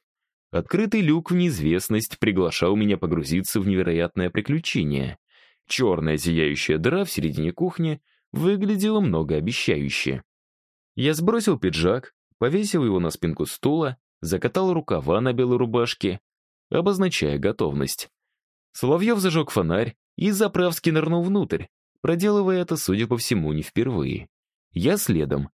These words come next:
Замыкал шествие внештатный помощник Дима, суетливо оглядываясь по сторонам, как будто мы с троем шли на какое-то преступление.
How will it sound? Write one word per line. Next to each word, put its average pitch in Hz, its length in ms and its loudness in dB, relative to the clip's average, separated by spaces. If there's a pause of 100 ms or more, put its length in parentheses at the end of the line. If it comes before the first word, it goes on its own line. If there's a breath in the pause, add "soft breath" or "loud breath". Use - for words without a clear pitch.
(200)
Замыкал 101 520 2
шествие 165 500 2
внештатный 131 560 0
помощник 139 520 0
Дима, 101 420 0 (120)
суетливо 202 520 2
оглядываясь 156 460 2
по - 120 2
сторонам, 160 460 2
как 85 160 2
будто 90 260 0
мы 90 120 2
с - 80 -6
троем 98 460 0 (260)
шли 196 320 0
на 175 120 2
какое-то 151 440 0
преступление. 98 920 0